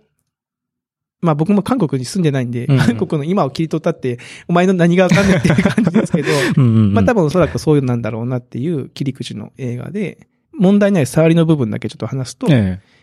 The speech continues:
Speaker 1: えー、まあ、半地下っていう、そもそも半地下の家族っていうサブタイトルついてるんですけど、
Speaker 2: うん。
Speaker 1: 韓国ってその半地下の家が多いらしいんですよ。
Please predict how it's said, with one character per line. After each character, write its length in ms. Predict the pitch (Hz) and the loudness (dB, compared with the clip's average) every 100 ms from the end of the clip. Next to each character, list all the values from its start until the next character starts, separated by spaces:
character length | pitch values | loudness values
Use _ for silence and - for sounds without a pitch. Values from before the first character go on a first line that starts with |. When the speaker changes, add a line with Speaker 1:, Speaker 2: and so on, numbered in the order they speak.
| _ - | _ -6
Speaker 1:
え 580 | 143 135 135 - - - | -4 -4 -6 -8 -10 -14
ー、 60 | _ | _
ま 80 | - | -4
あ、 20 | |
半 220 | - 247 330 | -2 -2 -4
地 120 | - | -4
下 80 | 330 | -4
っ 140 | _ | _
て 100 | 254 | -2
い 200 | 233 175 | 2 0
う、 120 | - _ | -2 _
そ 100 | 233 | -4
も 60 | 240 | -2
そ 80 | |
も 60 | 135 | 0
半 200 | 202 226 | 0 -2
地 80 | - | 0
下 100 | 220 | 0
の 80 | 214 | 0
家 120 | 190 | 0
族 220 | 135 127 | -2 -6
っ 20 | |
て 180 | - - | -10 -6
い 80 | 120 | -4
う 100 | 127 | -2
サ 160 | 160 | 0
ブ 80 | 156 | 2
タ 100 | 165 | 2
イ 40 | 156 | 0
ト 80 | |
ル 60 | 127 | -2
つ 100 | - | -6
い 40 | |
て 100 | 127 | -8
る 60 | 123 | -8
ん 40 | |
で 60 | 120 | -8
す 100 | - | -8
け 100 | 131 | -8
ど、 160 | 131 135 | -6 -4
Speaker 2:
う 80 | |
ん。 180 | 110 95 90 _ | -6 -6 -12 _
Speaker 1:
韓 240 | - 370 - | -8 -6 -4
国 260 | 139 123 | -4 -4
っ 40 | - | -8
て 280 | - 127 | -4 -4
そ 120 | 120 139 | -2 -8
の 60 | |
半 260 | - 262 320 | -2 -2 -2
地 140 | - | -4
下 140 | - 240 | -2 2
の 300 | 240 165 - | 2 0 -2
家 180 | 160 165 | 2 2
が 100 | 139 | 2
多 100 | 165 | 2
い 40 | 117 | 2
ら 60 | |
し 80 | - | -4
い 40 | |
ん 40 | 123 | -12
で 60 | |
す 80 | - | -16
よ。 120 | - | -20